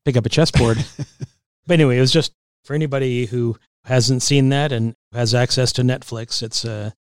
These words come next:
Speaker 1: great, great show. You'll enjoy it.
Speaker 2: Greg, you have a chessboard in your pocket. It's just called your phone.
Speaker 1: Right. Good
Speaker 2: I
Speaker 1: point.
Speaker 2: <laughs> pretty sure you can download a chess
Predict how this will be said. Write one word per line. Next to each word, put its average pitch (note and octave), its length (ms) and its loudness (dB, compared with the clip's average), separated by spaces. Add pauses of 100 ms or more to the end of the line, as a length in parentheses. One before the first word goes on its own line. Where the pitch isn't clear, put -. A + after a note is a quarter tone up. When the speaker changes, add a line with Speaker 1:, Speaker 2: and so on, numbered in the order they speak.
Speaker 1:
great, A#2+ 360 -6
great A#2+ 280 -10
show. A2 280 -6
You'll G#2+ 200 -10
enjoy G#2+ 300 -6
it. A2+ 180 -10
Speaker 2:
Greg, D3+ 240 0
you A3 80 2
have G#3 80 2
a D#3+ 60 2
chessboard C#3+ 560 2
in C#3 120 -4
your A#2 120 -2
pocket. D3 640 -4
It's - 280 -2
just - 280 -2
called B2+ 260 2
your A2+ 100 -2
phone. G#2+ 560 -4 (160)
Speaker 1:
Right. C3 420 -6 (360)
Good A#2+ 120 -6
Speaker 2:
I C3 140 2
Speaker 1:
point. A2+ 200 -2 (200)
Speaker 2:
<laughs> - 160 0
pretty F#3 160 4
sure F3+ 220 4
you F3 100 4
can D3+ 140 2
download D3+ 400 4
a B2 80 4
chess C3 360 0